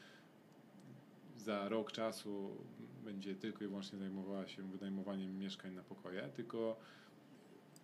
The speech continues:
bierze to jako dodatkową nogę swojego, swoich jakichś,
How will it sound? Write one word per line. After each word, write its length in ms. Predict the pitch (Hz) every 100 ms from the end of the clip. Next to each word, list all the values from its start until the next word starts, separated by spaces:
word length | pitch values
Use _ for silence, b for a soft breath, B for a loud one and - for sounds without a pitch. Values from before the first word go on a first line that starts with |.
| - - - - 117
bierze 260 | 127 131
to 140 | 131 117
jako 220 | 110 110
dodatkową 580 | 110 104 - 135 120 117 113 - - - - - 131
nogę 380 | 117 123 110 107
swojego, 800 | - 104 104 98 101 98 98 98 98 101
swoich 340 | - 107 95
jakichś, 220 | 104 98